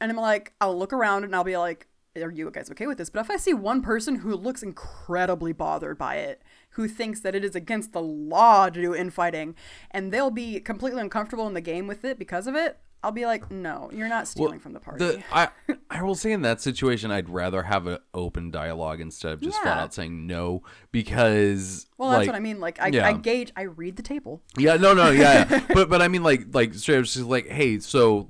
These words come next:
Speaker 2: let's pause this game real quick. This action is making this player visibly upset.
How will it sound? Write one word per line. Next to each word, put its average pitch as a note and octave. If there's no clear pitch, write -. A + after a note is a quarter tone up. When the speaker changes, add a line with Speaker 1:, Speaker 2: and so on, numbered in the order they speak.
Speaker 2:
let's D3
pause C#3+
this A#2
game G#2
real F#2+
quick. F#2
This F#2+
action A#2+
is G2
making G2
this F#2
player F2
visibly D2+
upset. -